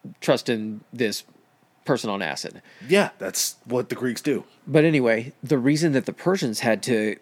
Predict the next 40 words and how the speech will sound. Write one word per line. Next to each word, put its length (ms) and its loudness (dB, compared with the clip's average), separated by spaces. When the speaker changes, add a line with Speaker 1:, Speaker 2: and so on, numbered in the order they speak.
Speaker 1:
kind 220 2
of 100 -6
tolerate 520 2
this 140 -2
stuff 240 0
wasn't, 260 2
like, 120 4
out 120 6
of 100 -2
a 20 0
respect 400 0
thing, 160 2
like, 200 0
"Oh, 180 4
we 180 0
have 200 0
to 100 0
wait 240 0
for 140 -6
the, 320 -4
them 300 0
to, 160 -2
like, 240 -4
fight 240 -2
with 140 -4
us." 240 0
They 280 2
had 280 4
so 340 2
many 380 0
of 280 -2
those 260 2
Greek 400 -2
soldiers 540 0
from, 160 -6
like, 160 -4
Ionia 280 0
and 120 -6
those 180 -4
territories, 580 -2